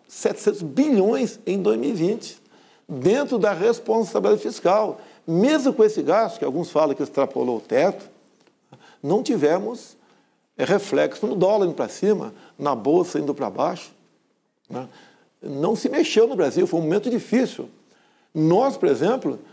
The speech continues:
tá, no tocante aos servidores públicos, foi em comum acordo com todos os vinte e sete governadores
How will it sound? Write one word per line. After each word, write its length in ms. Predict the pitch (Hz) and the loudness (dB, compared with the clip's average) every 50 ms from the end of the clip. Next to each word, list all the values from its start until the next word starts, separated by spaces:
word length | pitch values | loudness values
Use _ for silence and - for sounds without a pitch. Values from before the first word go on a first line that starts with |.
| - _ _ _ _ _ _ | -20 _ _ _ _ _ _
tá, 320 | - 143 170 165 127 113 - | 0 2 2 2 0 -2 -4
no 120 | 127 127 139 | -4 -6 -2
tocante 380 | - 175 147 - 170 175 170 | 0 0 0 0 0 -2 -2
aos 80 | 165 - | -2 -2
servidores 460 | - 151 151 131 127 139 139 123 - | -2 -2 -2 0 0 0 -2 -2 -2
públicos, 360 | - 143 127 131 - - - | -2 0 0 0 0 -2 -2
foi 120 | - 185 202 | 0 0 0
em 40 | 185 | 0
comum 480 | - - 233 220 165 151 208 277 - | 0 0 0 2 2 2 0 0 0
acordo 540 | 269 - - - 170 180 156 127 113 - - - - - _ - | 0 -2 0 2 4 4 4 2 -2 -6 -10 -12 -18 -20 _ -6
com 160 | 185 214 185 | -4 -2 -2
todos 600 | - - - - - 220 247 - - - 269 202 | -4 -6 -6 0 2 4 4 4 4 2 0 -2
os 40 | 160 | -2
vinte 140 | 196 202 - | -4 -4 -6
e 40 | |
sete 320 | - - - 170 175 170 147 | -2 0 0 0 0 0 -2
governadores 720 | 127 143 127 143 139 135 127 110 113 139 180 220 214 - | -4 -4 -4 -4 -4 -4 -4 -2 0 2 2 2 0 -2